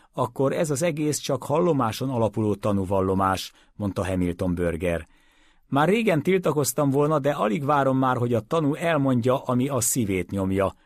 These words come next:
Ez még mindig rövidebb. Kívánja, hogy töröljük a vallomásnak ezt a részét? Nem, mondta Burger,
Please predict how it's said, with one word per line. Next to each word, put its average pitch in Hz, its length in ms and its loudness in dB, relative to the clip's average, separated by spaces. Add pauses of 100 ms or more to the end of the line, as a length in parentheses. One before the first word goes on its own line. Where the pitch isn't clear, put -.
(260)
Ez 131 180 -4
még 123 260 0
mindig 202 400 0
rövidebb. 85 680 -6 (1600)
Kívánja, 156 500 0
hogy 175 200 2
töröljük 151 420 2
a 139 60 2
vallomásnak 123 640 0
ezt 113 200 -2
a 113 40 2
részét? 117 580 -4 (280)
Nem, 135 840 2
mondta 92 380 -6
Burger, 92 560 -2